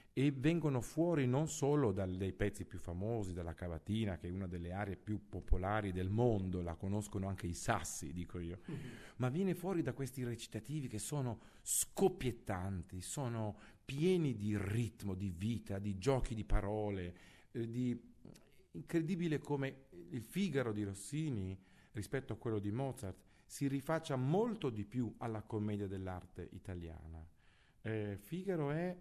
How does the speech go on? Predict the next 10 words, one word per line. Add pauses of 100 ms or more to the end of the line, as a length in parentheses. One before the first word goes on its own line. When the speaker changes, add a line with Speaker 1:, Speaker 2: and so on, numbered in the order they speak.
(600)
Speaker 1:
eh,
figlio (220)
di
Arlecchino,
figlio
di
Pulcinella,
cioè
di
questi